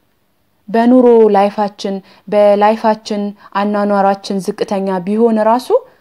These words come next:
ባለን ነገር መብቃቃት፣ ደስተኛ መሆን፣ እንዲሁም ፈጣሪ በፈጠረን አፈጣጠር ማመስገን፣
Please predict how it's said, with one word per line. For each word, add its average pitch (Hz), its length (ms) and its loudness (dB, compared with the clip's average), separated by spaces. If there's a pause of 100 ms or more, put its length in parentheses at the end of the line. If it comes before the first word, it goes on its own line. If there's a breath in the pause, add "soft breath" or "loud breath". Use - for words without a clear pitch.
(760 soft breath)
ባለን 226 360 2
ነገር 220 300 0
መብቃቃት፣ 185 800 -2 (580)
ደስተኛ 226 460 -2 (220)
መሆን፣ 202 420 0 (1200)
እንዲሁም 233 380 -2 (280 loud breath)
ፈጣሪ 240 460 0
በፈጠረን 202 720 -2
አፈጣጠር 220 680 -2 (580)
ማመስገን፣ 220 720 -2